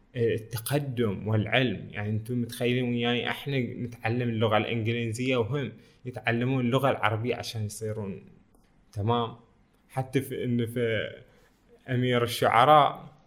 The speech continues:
في إحدى المواسم، هاي مسابقة أمير الشعراء، فاز شخص من، ما أدري، من جمهورية تشاد، أو، يعني، إنه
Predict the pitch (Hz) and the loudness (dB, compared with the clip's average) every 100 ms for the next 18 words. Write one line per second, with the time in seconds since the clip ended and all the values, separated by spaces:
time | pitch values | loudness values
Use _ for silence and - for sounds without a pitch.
0 | - 123 98 - 123 117 117 117 131 147 | -8 -2 0 0 2 2 4 4 6 4
1 | 147 143 139 - 147 120 113 113 117 113 | 2 -2 -4 -12 -8 -4 -2 -2 0 0
2 | 110 120 - 123 123 123 120 127 120 160 | -2 -8 -8 -6 -4 -4 -2 0 4 4
3 | 160 - - - - 160 180 175 139 - | 2 -2 -20 -20 -6 2 4 4 2 -6
4 | - - - 180 - - 139 131 - - | -6 -6 -2 -2 -4 -8 -6 -6 -8 -20
5 | _ _ 190 165 117 120 131 127 113 113 | _ _ -4 -4 -4 -8 -6 -4 -2 0
6 | 110 110 101 98 92 - 143 143 131 - | 0 0 0 0 -2 -4 0 0 0 -4
7 | 101 92 - - _ _ _ _ 90 95 | -8 -8 -10 -20 _ _ _ _ -12 -6
8 | 117 113 117 143 156 | -4 -2 -2 -2 -2